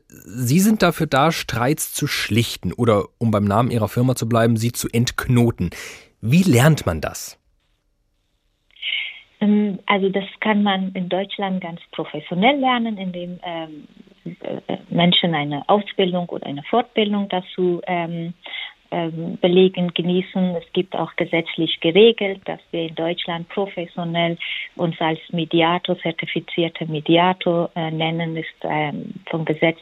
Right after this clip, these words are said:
Speaker 2: geregelt, dass wir eine hundertzwanzig, mindestens eine hundertzwanzigstündige Ausbildung,
Speaker 1: Mhm.
Speaker 2: ähm, mh, absolvieren. Und, ähm, und in dieser Ausbildung sind, äh, Inhalte unter anderem Menschen verstehen,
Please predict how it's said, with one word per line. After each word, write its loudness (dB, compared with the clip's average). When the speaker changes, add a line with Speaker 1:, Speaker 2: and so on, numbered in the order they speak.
Speaker 2:
geregelt, 2
dass -4
wir -2
eine -4
hundertzwanzig, -4
mindestens 4
eine -4
hundertzwanzigstündige -2
Ausbildung, 2
Speaker 1:
Mhm. 0
Speaker 2:
ähm, 0
mh, -4
absolvieren. 2
Und, -4
ähm, -4
und -4
in -8
dieser -4
Ausbildung -2
sind, -6
äh, -8
Inhalte 0
unter -6
anderem -6
Menschen -2
verstehen, 2